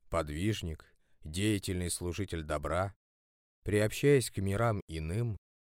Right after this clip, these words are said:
утверждая правду, сострадание, любовь, бросают вызов человеку-зверю,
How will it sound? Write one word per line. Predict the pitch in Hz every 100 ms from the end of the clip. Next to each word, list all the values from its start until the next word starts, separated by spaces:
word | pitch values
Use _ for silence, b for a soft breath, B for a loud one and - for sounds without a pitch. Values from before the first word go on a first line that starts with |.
| _ _ _ _ 90
утверждая | 90 95 - 98 92 85
правду, | 87 98 107 92 82
сострадание, | - 82 - 71 69 78 98 92 71 69
любовь, | 67 69 73 101 - - _ _ _ _ _ -
бросают | 101 107 113 107 92
вызов | 92 113 110 -
человеку-зверю, | - 95 95 98 98 85 85 92 85 67